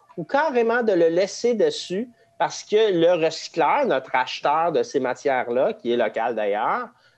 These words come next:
accepte ce niveau de contamination-là. Et je vais vous expliquer rapidement pourquoi. Quand on prend le carton,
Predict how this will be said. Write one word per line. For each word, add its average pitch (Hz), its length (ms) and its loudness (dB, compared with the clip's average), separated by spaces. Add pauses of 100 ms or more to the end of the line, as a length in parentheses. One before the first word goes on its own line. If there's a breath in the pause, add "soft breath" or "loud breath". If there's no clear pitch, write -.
(220 soft breath)
accepte 240 500 -2
ce - 160 -4
niveau 190 560 2
de 175 100 2
contamination-là. 143 1160 0
Et 113 100 -4
je 117 80 -8
vais 123 80 0
vous 127 220 -4
expliquer 196 500 -2 (240 loud breath)
rapidement 180 600 -2 (140)
pourquoi. 180 540 -2 (540 soft breath)
Quand 277 240 2
on 196 60 -2
prend 226 200 -2
le 214 140 2
carton, 180 720 -2